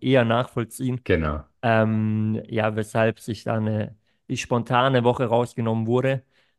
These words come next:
Speaker 1: Ähm, ich bin der Schuldige in dem Fall. Und, äh, im-, nicht du, gell, untypisch eigentlich bei sowas.
Speaker 2: Es ist
Speaker 1: Ich wollte
Speaker 2: untypisch.
Speaker 1: aber, ich muss sagen, ich wollte.
Speaker 2: Ja,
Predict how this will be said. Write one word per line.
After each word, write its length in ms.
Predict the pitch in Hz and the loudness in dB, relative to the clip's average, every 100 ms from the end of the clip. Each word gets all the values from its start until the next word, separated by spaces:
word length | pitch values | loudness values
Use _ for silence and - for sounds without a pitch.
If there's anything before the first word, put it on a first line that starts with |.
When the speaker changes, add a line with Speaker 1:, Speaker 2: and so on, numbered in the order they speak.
| _ | _
Speaker 1:
Ähm, 640 | - 113 110 107 107 104 110 | -4 -2 0 0 -2 -4 -6
ich 140 | 110 - | -12 -6
bin 140 | 117 | -4
der 80 | 107 | -2
Schuldige 440 | - 127 120 120 | 0 0 2 2
in 160 | 127 113 | 2 0
dem 180 | 117 117 | 0 0
Fall. 360 | 127 123 120 - _ _ _ _ _ | 0 0 0 -12 _ _ _ _ _
Und, 480 | 110 107 107 104 113 | 0 2 2 0 -2
äh, 340 | 107 101 104 - | -2 0 -4 -2
im-, 160 | 120 - - - | -2 -2 -12 -6
nicht 360 | 120 143 147 - | 0 0 0 -4
du, 140 | 151 | 0
gell, 140 | 123 120 | 0 2
untypisch 540 | 147 - 113 113 - | -2 -2 -4 -4 -4
eigentlich 420 | 208 214 120 - | -4 -4 -6 -6
bei 100 | - 127 | -6 -6
sowas. 420 | 120 123 - - _ _ | -6 -6 -10 -16 _ _
Speaker 2:
Es 180 | - 101 | 2 6
ist 120 | 127 | 8
Speaker 1:
Ich 60 | 147 | 10
wollte 260 | 151 143 151 | 10 10 8
Speaker 2:
untypisch. 60 | |
Speaker 1:
aber, 340 | 135 127 - - _ | 8 6 4 -14 _
ich 120 | 139 127 | -6 0
muss 200 | 180 180 | 0 2
sagen, 200 | 160 151 | 0 0
ich 200 | 143 131 | -6 2
wollte. 500 | 135 151 180 214 - _ _ - | 4 4 0 -4 -6 _ _ 2
Speaker 2:
Ja, 380 | 127 117 147 - | 6 6 6 -4